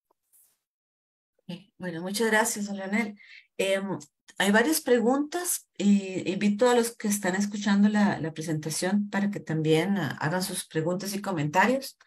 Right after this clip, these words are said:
en este momento en el, eh, ahí mismo en el grupo de Facebook, ¿verdad?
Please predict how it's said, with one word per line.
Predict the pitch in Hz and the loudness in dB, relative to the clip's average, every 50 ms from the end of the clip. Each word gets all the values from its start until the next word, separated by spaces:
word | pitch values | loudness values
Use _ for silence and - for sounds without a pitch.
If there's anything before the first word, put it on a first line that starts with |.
| - - - - - _ | -20 -20 -20 -20 -20 _
en | - 180 180 | -4 -2 0
este | 175 170 170 - | 0 0 0 0
momento | 220 220 214 214 202 202 208 202 202 240 240 240 214 208 | 0 2 4 6 8 8 8 6 6 4 2 2 2 0
en | 180 180 180 180 | 0 0 0 0
el, | 165 160 156 156 151 151 | 0 0 2 2 2 0
eh, | 143 139 135 131 135 - _ _ | 0 0 0 -2 -4 -6 _ _
ahí | - 151 175 | -8 -4 0
mismo | 202 220 247 247 226 208 180 | 0 2 2 2 0 0 0
en | 143 - - - | 0 -2 -4 -4
el | 151 151 143 139 | -4 -2 -2 -2
grupo | 156 165 - - 196 | -4 -6 -6 -4 -4
de | 202 | 0
Facebook, | 208 233 240 240 202 202 180 - - | 2 4 4 4 2 0 -6 -8 -8
¿verdad? | 156 151 156 208 240 - - | -8 -6 -4 -2 -4 -4 -6